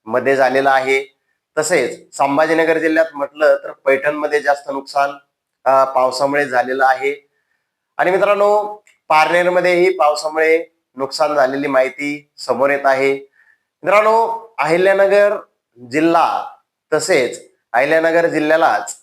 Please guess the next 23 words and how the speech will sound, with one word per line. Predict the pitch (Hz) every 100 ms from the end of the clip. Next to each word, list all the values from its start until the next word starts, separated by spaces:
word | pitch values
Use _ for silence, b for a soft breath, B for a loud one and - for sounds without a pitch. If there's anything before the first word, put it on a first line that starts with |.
| _ _ _
लागून | 113 135 151 151 113
बीड | 156 160
जिल्ह्याचा | 147 151 151 147 156
आष्टी | 151 - - 160
तालुका | 156 131 - 92 - _ _ _ _
या | 131 165 180
डोंगर | - 165 180 214 196
भागामध्ये | 185 190 190 190 143 - - _ _
नवीन | 113 139 165 170
कांद्याचं | 165 156 151 156
पीक | 156 - 175 127 - _ _ 156
हे |
जास्त | 135 123 - 135
असतं | 117 - - - _ _ _ _
आणि | 127 160
मित्रांनो, | 180 180 185 190 190
तिथेच | 185 196 196 120 - _ _ _ _ -
पाऊस | 151 160 127 -
हा | - 143 156 165 - - _ _ _
खूप | 185 175
जास्त | 180 170 180
झालेला | 175 143 127 113
आहे | 95 -